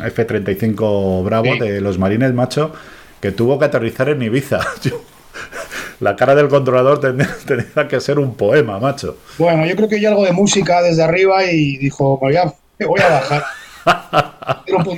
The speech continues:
Speaker 2: un poquito de chill out, a ver,
Speaker 1: No,
Speaker 2: un poco.
Speaker 1: no eligió, no eligió mal aeropuerto, ¿eh? Ni
Speaker 2: No.
Speaker 1: para, para el tema este. Pero bueno,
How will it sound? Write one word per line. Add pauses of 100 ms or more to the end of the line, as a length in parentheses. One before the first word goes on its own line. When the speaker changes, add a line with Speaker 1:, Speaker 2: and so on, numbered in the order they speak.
Speaker 2:
un
poquito
de
chill
out,
a
ver,
Speaker 1:
No,
Speaker 2:
un
poco.
Speaker 1:
no
eligió,
no
eligió
mal
aeropuerto,
¿eh?
Ni
Speaker 2:
No.
Speaker 1:
para,
para
el
tema
este.
Pero
bueno,